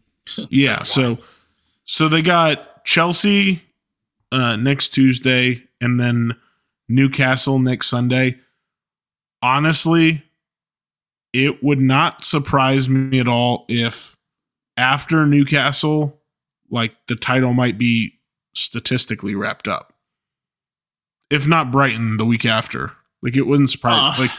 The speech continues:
Speaker 1: ma-, mathematically, I don't think it'll be over till we play Chelsea. Mathematically. Bec-, because, only because we, it's,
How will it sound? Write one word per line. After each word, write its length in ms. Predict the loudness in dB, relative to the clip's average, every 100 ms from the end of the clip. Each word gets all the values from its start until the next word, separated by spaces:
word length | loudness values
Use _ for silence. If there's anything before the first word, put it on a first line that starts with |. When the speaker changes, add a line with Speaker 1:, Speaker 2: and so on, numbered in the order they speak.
| -6
Speaker 1:
ma-, 260 | -2 -2 -2
mathematically, 920 | -2 -2 0 0 0 0 -2 0 -2 -2
I 60 |
don't 160 | -4 -2
think 120 | -2
it'll 120 | -2
be 160 | 0 0
over 240 | 0 -2
till 600 | -4 -4 -2 -2 -4 -8
we 160 | -4 -4
play 220 | -4 -12 -12 -14
Chelsea. 220 | -14 -14 _ _ _ _ _ _ _ -6
Mathematically. 600 | -6 -4 -6 -6 -10 -18 _
Bec-, 240 | -16 -12 -8
because, 420 | -4 0 0 0 -4 -2
only 220 | 0 0
because 400 | 0 -2 -4 -2
we, 500 | 2 2 2 0 -4 _ _ _ _ -14
it's, 480 | -6 -2 -2 -4